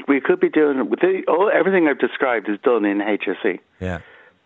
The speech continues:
Speaker 1: We're just not rolling it out at any kind of scale. We have little bits of hospital at home which are doing good work, but we're not rolling it out at scale. We, we are the only country in wealthy Europe that doesn't have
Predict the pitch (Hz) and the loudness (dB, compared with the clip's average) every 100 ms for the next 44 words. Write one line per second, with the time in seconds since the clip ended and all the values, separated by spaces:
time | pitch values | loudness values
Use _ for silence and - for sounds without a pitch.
0 | - 123 151 151 139 127 123 117 110 117 | -2 0 2 2 2 4 4 2 0 2
1 | 104 101 110 - 117 113 104 95 95 - | 2 2 -2 -2 -2 -2 -2 -4 -6 -4
2 | 107 87 - - - - - - 160 160 | -4 -4 -8 -12 -16 -6 0 2 2 0
3 | 151 147 143 120 131 123 - 113 117 - | 0 0 0 0 -4 -4 -6 -2 -2 -4
4 | - 98 90 95 90 87 - - - - | -4 -4 -2 -4 -4 -6 -14 -20 -12 -4
5 | 127 131 113 143 131 110 120 107 - 117 | 0 0 2 2 4 2 2 0 0 -2
6 | - - - _ _ - _ 127 131 180 | -4 -12 -14 _ _ -20 _ 0 2 2
7 | 175 143 131 117 117 110 85 - - 123 | 2 2 2 0 0 -2 -2 -10 -6 -4
8 | 95 - - - - - - - - 135 | -4 -6 -10 -20 -18 -16 -18 -12 0 2
9 | 143 - 143 143 143 151 180 156 - 147 | 2 2 2 4 4 2 2 -2 0 -2
10 | 139 - 113 - 110 107 - - _ _ | 0 0 0 2 0 0 -4 -10 _ _
11 | - 117 127 131 123 101 110 117 90 - | -6 -2 -2 -2 -4 0 2 4 2 -2
12 | - - 123 - 113 | -6 -2 -2 -2 -6